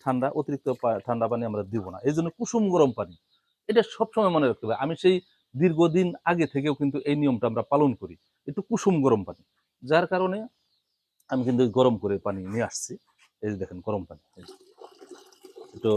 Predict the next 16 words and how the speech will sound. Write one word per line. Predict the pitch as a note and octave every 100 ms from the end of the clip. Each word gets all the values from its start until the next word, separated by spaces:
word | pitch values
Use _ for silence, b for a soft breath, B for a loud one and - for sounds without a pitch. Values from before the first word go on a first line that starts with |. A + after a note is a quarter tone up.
| G2+
এই | G2+ G2+ F#2+
দেখেন, | G#2 F3 B3 G3 - _ - _ - - _ _ _ _ -
এই | G#2
দোয়াটা, | G2+ F#2+ G2 D#3+ F#3 _ _ - - _ _ _ _ -
এই | G#2+
দেখেন | F#2+ G2
এটা | G2 A2
গরম | G#2 B2 A#2
পানি, | G#2+ C3+ A#3
কিন্তু | - _ - B2+
ওই | D#3+
পানিটার | D#3 D3+ D3 E3+
সাথে | E3 D3+
আমরা | F3+ D3
কুসুম | D3+ G3 - G3 F#3+
গরম | F3+ E3 C3+